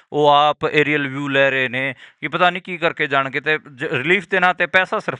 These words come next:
ਪੰਦਰਾਂ ਸੌ ਕਰੋੜ ਰੁਪਏ ਦਿੱਤਾ, ਪੰਜਾਬ ਨੂੰ ਸਿਰਫ ਸੋਲਾਂ ਸੌ ਕਰੋੜ ਰੁਪਏ ਦਿੱਤਾ, ਜਦ ਕਿ ਨੁਕਸਾਨ ਆਪਾਂ ਨੂੰ ਪਤਾ ਹੈ ਕਿ ਦੋਵੇਂ ਸੂਬਿਆਂ ਦੇ ਵਿੱਚ ਬਹੁਤ ਜ਼ਿਆਦਾ ਵੱਧ ਹੈ। ਤੇ, ਅ, ਇਹ ਇੱਕ ਗੱਲ ਤਾਂ ਹੈ, ਮਤਲਬ, ਅ, ਅ, ਸੁ-,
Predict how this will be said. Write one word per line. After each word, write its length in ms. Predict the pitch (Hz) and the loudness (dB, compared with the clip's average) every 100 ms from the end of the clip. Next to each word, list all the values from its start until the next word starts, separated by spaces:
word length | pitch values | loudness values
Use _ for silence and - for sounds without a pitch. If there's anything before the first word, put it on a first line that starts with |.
| - | -8
ਪੰਦਰਾਂ 260 | 123 143 | 0 0
ਸੌ 140 | 156 151 | 0 -4
ਕਰੋੜ 240 | 139 139 | -4 -4
ਰੁਪਏ 200 | 127 135 | -4 -4
ਦਿੱਤਾ, 240 | 120 - 127 | -6 -6 -6
ਪੰਜਾਬ 400 | 139 131 160 170 | -4 2 2 2
ਨੂੰ 120 | 170 | -6
ਸਿਰਫ 200 | 165 - | -6 -4
ਸੋਲਾਂ 240 | 160 190 | 0 2
ਸੌ 140 | 185 165 | 0 -4
ਕਰੋੜ 260 | 165 165 | -4 -4
ਰੁਪਏ 200 | 151 151 | -6 -8
ਦਿੱਤਾ, 380 | 135 - 151 135 - _ _ | -10 -4 0 0 -2 _ _
ਜਦ 160 | 139 135 | -4 -4
ਕਿ 100 | 147 | -4
ਨੁਕਸਾਨ 360 | 147 - 160 | -4 2 4
ਆਪਾਂ 240 | 160 156 165 | 4 0 -2
ਨੂੰ 120 | 151 | -4
ਪਤਾ 240 | 147 - | -10 0
ਹੈ 80 | 160 | 0
ਕਿ 140 | - 147 | 0 -2
ਦੋਵੇਂ 440 | 143 160 170 160 - - _ | 0 2 2 0 -4 -18 _
ਸੂਬਿਆਂ 440 | - 151 139 151 | -6 -2 2 2
ਦੇ 120 | 147 147 | 2 0
ਵਿੱਚ 160 | 139 | 0
ਬਹੁਤ 300 | 120 113 151 | 0 4 4
ਜ਼ਿਆਦਾ 300 | 156 156 160 | 4 2 2
ਵੱਧ 280 | 151 156 135 | 0 0 2
ਹੈ। 140 | 123 - _ _ - _ - | 0 0 _ _ -20 _ 2
ਤੇ, 460 | 196 208 202 190 - | 4 4 2 0 2
ਅ, 260 | 190 196 98 | 2 2 0
ਇਹ 180 | 220 | -2
ਇੱਕ 300 | 254 - 226 - 160 | -2 -4 -4 -4 -4
ਗੱਲ 200 | 165 185 | -2 -2
ਤਾਂ 160 | 185 180 | 0 0
ਹੈ, 260 | 120 143 151 | 2 0 -2
ਮਤਲਬ, 440 | 139 135 127 117 | -8 -6 -8 -8
ਅ, 420 | 98 127 123 117 | -2 0 0 -2
ਅ, 720 | 107 _ _ _ _ 127 127 | -6 _ _ _ _ -2 -2
ਸੁ-, 160 | 127 - | -4 -14